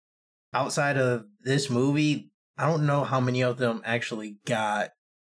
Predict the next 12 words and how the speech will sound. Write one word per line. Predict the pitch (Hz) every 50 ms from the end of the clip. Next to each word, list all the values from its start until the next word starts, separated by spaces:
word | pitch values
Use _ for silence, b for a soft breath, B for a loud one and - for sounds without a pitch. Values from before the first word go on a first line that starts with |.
| _ _ _ _ _ _ _ -
other | 139 120 117 120 107
roles. | 113 113 120 131 120 104 98 98 101 - - - - _ _ _ _ _ _ _ _ _
And | 127 123 123
I'm | 135 139
not | 143 139 135 - - _ _ _ _
necessarily | - 139 135 - - 143 131 127 117 117 117
talking | - - - 127 131 120 127
about | 120 117 120 113 113 113 117 117 - _ _ _ _ _ _ _ _ -
Anna | 135 135 135 123
Paquin | 123 - 131 120 123 123 123 123 120 120 120 120 117
or, | - 113 113 113 113
uh, | 110 110 110 107 - 117 117 113 113 110 110 110 107 104 104